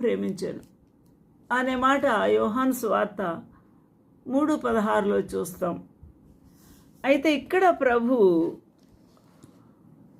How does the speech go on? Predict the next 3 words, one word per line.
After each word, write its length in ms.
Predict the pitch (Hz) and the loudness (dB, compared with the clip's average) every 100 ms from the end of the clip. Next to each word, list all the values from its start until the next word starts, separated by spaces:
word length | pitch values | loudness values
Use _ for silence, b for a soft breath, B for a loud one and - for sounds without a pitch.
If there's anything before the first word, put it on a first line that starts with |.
| - - - - - - - | -20 -20 -20 -20 -20 -14 2
లోకములోనున్న 1040 | 226 277 320 349 320 320 320 285 247 240 254 202 175 180 - - - - | 8 8 6 2 2 4 4 4 0 0 0 0 0 -2 -6 -16 -14 -4
తన 220 | 247 285 | 0 2
వారిని 760 | 285 214 220 220 214 175 180 | 4 6 6 4 0 -2 -2